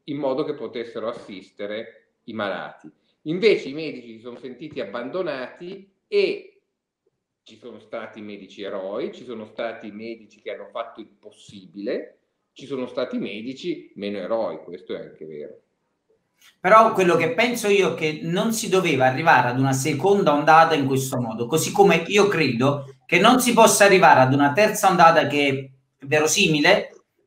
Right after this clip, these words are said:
Speaker 2: Mi auguro che non avvenga quello che sto dicendo, nel senso, non, non è che il nostro auspicio è che avvenga la terza ondata, però verosimilmente da uomini di strada, leggendo un pochettino, insomma, tutta l'informazione, sembra verosimile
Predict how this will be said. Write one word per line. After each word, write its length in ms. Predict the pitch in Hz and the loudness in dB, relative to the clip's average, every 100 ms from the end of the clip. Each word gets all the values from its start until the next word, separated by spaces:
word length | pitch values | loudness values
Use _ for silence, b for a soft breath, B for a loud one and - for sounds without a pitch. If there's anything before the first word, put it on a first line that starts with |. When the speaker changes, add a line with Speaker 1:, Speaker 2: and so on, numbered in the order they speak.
| - | -8
Speaker 2:
Mi 160 | 160 180 | 2 6
auguro 400 | 190 180 190 190 | 6 6 6 6
che 120 | 185 | 4
non 140 | 202 | 6
avvenga 480 | 190 - 247 175 143 | 6 6 6 6 2
quello 200 | 143 143 | 2 0
che 100 | 135 | 0
sto 160 | 135 139 | -2 -4
dicendo, 540 | 135 135 165 151 139 | -2 2 2 2 2
nel 180 | 131 131 | 2 2
senso, 480 | 156 151 143 151 143 | 0 0 -2 0 0
non, 200 | 143 143 | -2 0
non 160 | 165 | 2
è 60 | 180 | 2
che 60 | 170 | 2
il 60 | |
nostro 260 | 151 - 151 | 0 0 -4
auspicio 680 | - 170 151 135 151 - - - _ | -4 -4 -2 2 2 0 -10 -20 _
è 380 | - 175 165 165 | 2 4 4 2
che 300 | - 170 165 - | 0 0 0 2
avvenga 440 | 160 151 165 156 | 2 4 4 6
la 60 | 156 | 6
terza 300 | 156 - 160 | 4 4 2
ondata, 320 | 151 127 131 | 4 4 4
però 240 | 196 190 | 4 4
verosimilmente 800 | 160 175 170 226 226 214 180 135 | 6 4 4 6 6 6 4 4
da 480 | 143 151 - - - | 6 6 6 0 -12
uomini 580 | - 202 254 254 240 226 | -4 4 6 8 6 6
di 100 | 185 | 4
strada, 500 | 180 - 190 156 139 | 0 4 6 8 6
leggendo 520 | 147 143 135 226 208 | 2 0 2 2 4
un 100 | 185 | 2
pochettino, 1040 | 170 160 156 - 190 185 175 165 - - _ _ _ - | 2 2 0 -4 0 2 6 4 2 -10 _ _ _ -12
insomma, 600 | 151 139 185 160 143 - | -10 0 0 6 4 4
tutta 300 | 202 - 175 | -2 2 2
l'informazione, 720 | 160 156 160 196 - 196 180 | 4 2 4 4 4 4 4
sembra 340 | - 165 160 | 2 2 4
verosimile 800 | 160 185 202 185 170 165 165 165 | 6 6 6 4 0 2 0 -2